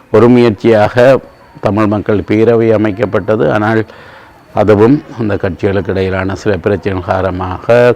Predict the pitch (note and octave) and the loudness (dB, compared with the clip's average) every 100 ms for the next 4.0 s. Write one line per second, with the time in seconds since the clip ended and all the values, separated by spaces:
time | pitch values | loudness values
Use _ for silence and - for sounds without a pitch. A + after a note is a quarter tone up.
0 | - G2 F2+ F#2 E2 F2+ E2 D#2+ F2+ G#2 | -2 -4 -4 -4 -6 -8 -8 -10 -4 -2
1 | D3+ D#3+ - - - - - F#2 F2 F2+ | -2 -4 -20 -20 -20 -16 -6 -4 -4 -4
2 | G2 - A2 F#2+ E2+ E2 - D#3+ D3+ G#2+ | -6 -6 -6 -6 -8 -12 -16 -20 -14 -8
3 | F#2+ G#2 G2+ A2+ G#2+ A#2 A2+ A2+ E3+ | -6 -2 0 0 0 0 0 2 0